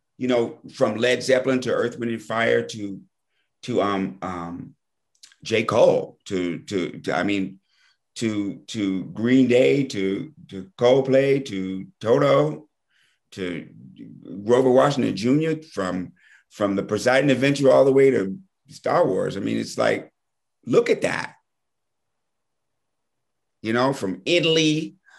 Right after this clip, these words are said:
all the way to Chicago, just making, making all of these intricate and wonderful connections. I talked to De Niro, and I had, uh, De Niro at the film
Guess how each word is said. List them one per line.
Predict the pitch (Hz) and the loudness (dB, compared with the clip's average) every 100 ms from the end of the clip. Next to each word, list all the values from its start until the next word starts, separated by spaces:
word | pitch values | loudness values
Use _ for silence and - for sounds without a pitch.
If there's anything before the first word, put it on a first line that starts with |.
| _ _ | _ _
all | - 135 147 147 143 | 2 6 6 6 4
the | 143 | 4
way | 143 147 147 | 4 4 2
to | 131 110 - - _ | 0 -4 -6 -14 _
Chicago, | - 127 127 151 - 101 - - _ _ _ _ _ _ _ _ _ _ _ _ | -10 -4 0 0 2 -2 -4 -10 _ _ _ _ _ _ _ _ _ _ _ _
just | 131 131 123 | -8 -4 0
making, | 139 135 120 - _ _ _ | 0 0 -2 -4 _ _ _
making | - 123 147 147 120 - - | -2 0 2 2 0 -6 -4
all | 120 151 | 0 0
of | |
these | 131 127 113 | -2 -4 -6
intricate | 127 135 131 127 | -8 -6 -6 -4
and | 117 104 | -4 -4
wonderful | 113 113 98 104 | -4 -4 -4 -8
connections. | 98 104 95 - 98 - _ _ | -6 -6 -6 -12 -18 -20 _ _
I | 95 | -2
talked | - 143 - | 0 0 0
to | |
De | 107 92 | -4 -2
Niro, | 92 104 92 67 - _ _ _ _ _ _ - | 0 0 0 -4 -10 _ _ _ _ _ _ -4
and | 98 | 0
I | 107 | 2
had, | 107 - - | 2 0 -6
uh, | 87 | -6
De | - 90 | -6 -10
Niro | - 104 107 110 107 | -6 -4 0 2 2
at | 98 | 2
the | 85 | -4
film | - 117 110 107 | -6 -4 -2 -4